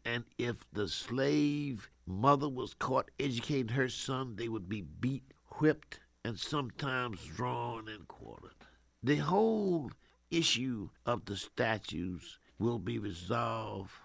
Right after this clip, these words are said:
through education and truth. And the more people learn about what slavery and the heritage of the South really entail, they will come to understand that,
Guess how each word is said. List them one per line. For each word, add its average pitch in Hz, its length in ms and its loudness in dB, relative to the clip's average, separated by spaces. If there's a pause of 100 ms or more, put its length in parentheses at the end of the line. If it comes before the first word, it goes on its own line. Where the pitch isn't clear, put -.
(640)
through 90 200 -6
education 101 760 -6 (320)
and 71 160 -6
truth. - 640 -4 (180)
And 107 180 -4
the 113 80 -2
more 180 320 4
people 180 400 -2
learn 120 680 -4 (420)
about 98 340 -4 (160)
what 160 200 2 (160)
slavery 143 880 -4 (140)
and 104 160 -4
the 82 100 -4
heritage 139 580 0
of 120 140 2
the 85 100 -2
South - 400 -2 (260)
really 190 380 0
entail, 120 680 -2 (200)
they 165 280 8
will 196 200 6
come 175 480 0
to 135 240 -2
understand 127 800 -6
that, 110 120 -8